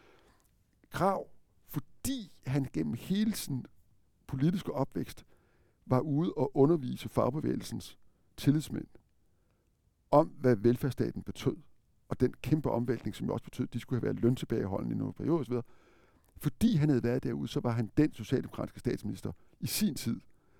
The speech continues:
der var tættest på fagbevægelsen, og dermed tættest på partiets rødder. Hvem der ikke var det, det var H C. For H C var partiapparatnik. Og da de store strejker kom i halvtredserne, hvor H C var statsminister,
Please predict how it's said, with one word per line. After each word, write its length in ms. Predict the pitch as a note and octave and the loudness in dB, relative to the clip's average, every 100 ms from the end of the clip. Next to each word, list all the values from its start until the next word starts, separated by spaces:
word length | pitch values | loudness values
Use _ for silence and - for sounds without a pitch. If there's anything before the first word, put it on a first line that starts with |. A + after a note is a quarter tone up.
| _ - | _ 0
der 80 | G2+ | 0
var 80 | |
tættest 400 | G#2 - C3+ D#3+ | 0 4 4 4
på 80 | - | -2
fagbevægelsen, 640 | - - A#2 - - - - _ _ _ _ - | -2 -2 -2 -6 -6 -12 -16 _ _ _ _ -8
og 140 | G#2+ | -4
dermed 200 | B2 G#2+ | -2 -2
tættest 300 | G#2 - A#2 | -2 0 -2
på 80 | - | -2
partiets 480 | - G2+ - B2 G2+ | -8 -8 -6 -6 -4
rødder. 300 | G2+ - - - _ _ _ _ _ _ _ | -6 -6 -14 -20 _ _ _ _ _ _ _
Hvem 160 | - B2+ | 2 2
der 100 | - - | 0 4
ikke 200 | A3+ - | 6 6
var 80 | G3 | 4
det, 240 | - - - _ _ _ - | 0 -4 -8 _ _ _ -4
det 100 | B2+ | -2
var 60 | |
H 160 | A#2+ A#2 | -2 -2
C. 180 | - - - - _ _ _ _ _ | -2 -4 -6 -20 _ _ _ _ _
For 140 | - F#2+ E3 | -10 -2 0
H 40 | D#3+ | 0
C 160 | D3 - | -2 -4
var 60 | F#2 | -6
partiapparatnik. 960 | - - - - F#2 F#2+ - - - _ _ _ _ _ _ | -8 -2 0 0 -2 -6 -10 -16 -18 _ _ _ _ _ _
Og 160 | - A2+ | -6 -4
da 60 | |
de 120 | G2+ G2+ | -4 -6
store 320 | - D3 E3+ | -6 -2 -2
strejker 360 | - F2 A2+ | -2 -8 -6
kom 220 | B2 B2+ - | -6 -6 -6
i 20 | |
halvtredserne, 600 | F#2 - F#2+ G#2+ A#2+ D#2+ - _ _ _ _ _ _ - | -8 -6 -6 -4 -6 -8 -12 _ _ _ _ _ _ -12
hvor 100 | G2+ B2 | -4 -4
H 40 | - | -4
C 40 | A2 | -8
var 60 | |
statsminister, 560 | E2+ - C3 - - - | -6 -8 -8 -14 -14 -16